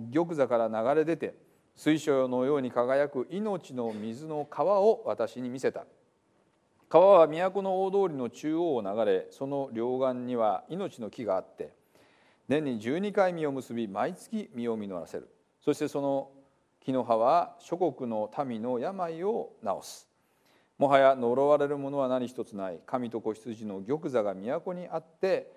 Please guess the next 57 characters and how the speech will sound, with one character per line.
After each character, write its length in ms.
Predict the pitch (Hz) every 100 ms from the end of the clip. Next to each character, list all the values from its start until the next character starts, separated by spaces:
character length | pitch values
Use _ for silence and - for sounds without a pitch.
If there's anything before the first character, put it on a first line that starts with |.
| _ _ _ _ -
神 200 | 226 214
の 120 | 156
し 100 | -
も 140 | 160
べ 100 | 160
た 120 | 147 120
ち 120 | 110
は 220 | 123 123
神 260 | 139 131 117
を 120 | 104
礼 240 | 113 151
拝 260 | 143 139 131
し、 320 | - 185 202 - _ -
御 80 | 110
顔 200 | 139 123
を 220 | 156 185 -
仰 240 | 107 139
ぎ 80 | 147
見 100 | 147
る。 140 | 98 - _ _
彼 220 | - 147
ら 80 | 139
の 140 | 131 120
額 260 | 139 135
に 100 | 131
は 300 | 123 151 143 - -
神 260 | 180 185
の 140 | 139 107
名 180 | 113
が 200 | 165 214 -
記 160 | - 107
さ 160 | - 90
れ 100 | 85
て 120 | 143
い 160 | - -
る。 120 | - _ _ -
も 140 | 135
は 100 | 131
や 260 | 123 120 - - _ _ 104
夜 240 | 123 120
は 120 | 110
な 120 | 113
く、 240 | 110 110 -
灯 220 | 107 113
火 320 | 120 123 123 123
の 280 | 123 123 123
光 320 | - 123 135
も 260 | 147 160 -
太 160 | 160 160
陽 240 | 151 147
の 80 | 143
光 260 | - 226
も 120 | 254 139
い 40 |
ら 100 | 98
な 100 |
い。 60 | 82